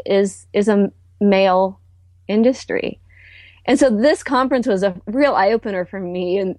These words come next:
to the fact that I'd never really even heard the word feminine before, and feminine leadership, <laughs> and really, um, opened my eyes to the fact that when we, when women lead from a place of authenticity,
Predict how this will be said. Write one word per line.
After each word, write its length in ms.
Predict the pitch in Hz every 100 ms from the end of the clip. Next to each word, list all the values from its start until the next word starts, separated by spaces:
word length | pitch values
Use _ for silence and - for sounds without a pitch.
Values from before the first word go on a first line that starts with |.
| -
to 80 | -
the 60 |
fact 280 | 208 190 190
that 180 | 185 -
I'd 140 | 190
never 260 | 196 185 185
really 240 | 175 185 180
even 160 | 175
heard 240 | 170 214 190
the 80 |
word 200 | 185 175
feminine 560 | - - 233 202 180 175
before, 460 | 180 190 185 180 180
and 320 | 180 190 190 _
feminine 560 | 214 185 185 180 185 180 - _
leadership, 720 | 269 285 240 208 - 208 185 -
<laughs> 40 |
and 300 | 214 220 214 - - _ 285 262 - 587 539 - _
really, 560 | - 254 262 269 254 226 -
um, 400 | 214 202 190 185 -
opened 340 | 233 240 254
my 200 | 202 185 175
eyes 160 | 208 226
to 60 | -
the 120 | 202 - -
fact 440 | 208 208 196 202
that 280 | 214 196 - -
when 320 | 202 208 202
we, 240 | 208 202 185 - _ _
when 200 | 214 202
women 460 | 202 233 240 220 208
lead 340 | 208 208 185 - _ _
from 260 | 202 208
a 80 | 214
place 540 | - - - 196 190 -
of 100 | 175
authenticity, 1080 | - 185 185 170 - 185 - 175 - - 190